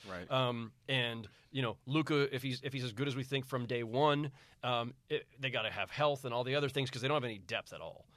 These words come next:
Speaker 2: Um, but that starting five, the, their ideal starting five of, you know, Dennis Smith Junior, Wes Matthews, uh, Luka, Harrison Barnes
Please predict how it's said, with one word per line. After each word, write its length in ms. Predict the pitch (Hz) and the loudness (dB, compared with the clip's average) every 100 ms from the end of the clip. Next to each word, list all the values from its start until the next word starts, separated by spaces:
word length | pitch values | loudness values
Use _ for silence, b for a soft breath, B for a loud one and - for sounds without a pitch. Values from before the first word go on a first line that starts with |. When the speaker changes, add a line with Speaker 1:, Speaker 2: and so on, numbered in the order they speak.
| b b b | b b b
Speaker 2:
Um, 480 | 127 113 107 101 95 b b 131 | -2 -2 -2 -6 -12 b b -10
but 340 | 110 139 127 - 135 | 2 2 2 -4 -4
that 200 | 135 139 | 2 2
starting 420 | - 160 160 170 | 2 4 4 2
five, 540 | 143 220 185 131 123 110 | -2 -4 -2 -2 -4 -4
the, 140 | 135 | -4
their 180 | 135 147 | 2 2
ideal 380 | 143 123 143 170 | 2 2 -2 -2
starting 340 | - 180 170 | 0 2 2
five 420 | 147 156 165 147 | 0 0 2 2
of, 340 | 127 131 131 120 | 0 0 0 -2
you 100 | 143 | -4
know, 180 | 123 107 b b - 110 | -2 -4 b b -16 -2
Dennis 240 | 139 156 | 0 0
Smith 200 | 160 156 | -2 -4
Junior, 540 | 131 151 156 151 147 135 - _ _ | -4 -2 0 2 0 -2 -8 _ _
Wes 260 | 120 156 139 | 0 0 2
Matthews, 760 | 143 151 147 139 135 - - - _ | 2 0 -2 -4 -4 -6 -8 -14 _
uh, 340 | 127 117 110 104 - _ _ | 0 2 0 -2 -8 _ _
Luka, 640 | 110 147 156 151 139 131 117 _ _ _ - | -4 -2 0 4 4 2 -2 _ _ _ -4
Harrison 340 | 135 147 139 | -2 0 0
Barnes 540 | 135 139 135 131 127 | 0 0 0 -2 -6